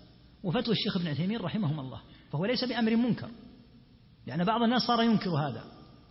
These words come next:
ويقول إنه لا ينبغي أن يقوم من بين الناس ويخالف الإمام،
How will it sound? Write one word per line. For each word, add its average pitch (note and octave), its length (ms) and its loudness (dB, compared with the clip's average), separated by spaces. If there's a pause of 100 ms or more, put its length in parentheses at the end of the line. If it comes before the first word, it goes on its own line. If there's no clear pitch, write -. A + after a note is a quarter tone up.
(260)
ويقول F3+ 440 0 (340)
إنه G3 220 2
لا B3 120 4
ينبغي F#3+ 340 2
أن F#3 60 4
يقوم F#3+ 260 2
من F3 180 4
بين G#3 180 4
الناس G3 320 2 (680)
ويخالف F3 840 0
الإمام، D#3+ 320 0